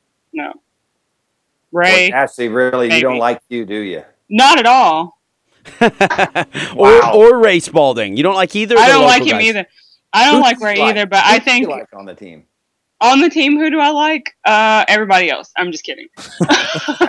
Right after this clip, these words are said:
Speaker 1: But I do like, um, I think that, I don't, I think Q is slow. I think he's too, too, he's too slow. Even with the weight he's lost, I don't think that he's very good on defense, and I think that hurts.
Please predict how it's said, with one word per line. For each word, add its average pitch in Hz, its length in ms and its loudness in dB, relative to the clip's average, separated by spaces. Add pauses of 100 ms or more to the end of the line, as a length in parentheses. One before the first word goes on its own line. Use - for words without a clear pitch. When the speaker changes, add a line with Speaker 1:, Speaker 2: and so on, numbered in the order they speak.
Speaker 1:
But 220 400 2 (680)
I 220 200 2
do 233 400 -2
like, 202 560 0 (100)
um, 170 640 -2
I 226 140 4
think 254 360 -4 (120)
that, 175 680 0 (100)
I 240 120 2
don't, 254 260 -2
I 196 140 0
think 202 240 -6 (720)
Q 220 460 -2
is 170 480 -2
slow. 165 380 -8
I 185 80 0
think 196 140 -4
he's 196 140 -6
too, 196 120 -12
too, - 280 -14 (100)
he's 190 260 -10
too 190 160 -10
slow. 170 320 -2
Even 190 260 -4
with 180 120 -6
the 165 80 -10
weight 165 220 -2
he's 170 160 -10
lost, 160 440 -4
I 170 80 2
don't 165 120 -2
think 165 200 -6
that 156 100 -6
he's 156 200 -8
very 156 200 -4
good 160 140 -10
on 151 140 -6
defense, 156 600 -8
and 170 180 0
I 156 80 -2
think 165 200 -8
that - 200 -4
hurts. - 340 -10